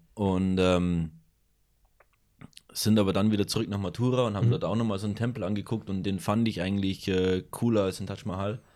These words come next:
Speaker 2: Ja.
Speaker 1: Weil erstens wurdest du nicht abgezockt an der Kasse, äh, zweitens haben sie dir nicht deinen, deinen Pentax Spotmeter weggenommen, weil sie gedacht haben, das ist eine Taschenlampe und, äh, drittens war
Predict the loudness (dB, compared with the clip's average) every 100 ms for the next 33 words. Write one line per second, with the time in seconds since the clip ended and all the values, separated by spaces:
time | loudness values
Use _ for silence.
0 | _ -14 2 2 2 -2 -2 0 2 0
1 | -2 -4 -4 -2 -4 -2 0 -2 -2 -4
2 | -4 -6 -6 -4 -4 -4 -6 -4 -6 -4
3 | -6 -6 -12 -20 -20 -20 -16 -4 0 2
4 | 0 -2 2 4 4 2 2 2 2 4
5 | 2 2 0 2 0 -2 0 0 0 -2
6 | -4 -2 0 2 0 0 -6 0 0 2
7 | 2 4 2 2 2 2 2 2 0 0
8 | -2 -2 -2 -4 -2 -2 0 0 0 0
9 | 0 -4 -20 -20 -20 -20 -20 -20 _ -8
10 | -2 0 2 2 2 2 2 0 -2 -4
11 | -10 _ -4 -2 0 4 4 4 0 -6
12 | _ _ _ _ -12 0 4 6 6 6
13 | 6 4 2